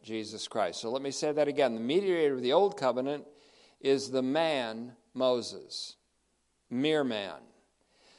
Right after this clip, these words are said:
The mediator of the new covenant is the God-man, Christ Jesus, who is also, in an extreme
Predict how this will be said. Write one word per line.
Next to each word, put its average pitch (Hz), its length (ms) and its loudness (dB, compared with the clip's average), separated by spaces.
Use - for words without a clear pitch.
The 131 80 -4
mediator 175 420 8
of 139 80 0
the 139 80 0
new 214 160 4
covenant 143 520 2
is 131 200 -2
the 143 100 -8
God-man, 117 960 0
Christ 135 440 2
Jesus, - 520 -6
who 123 120 -6
is 117 160 -4
also, 135 720 2
in 147 200 -4
an 135 200 -2
extreme 202 1200 -4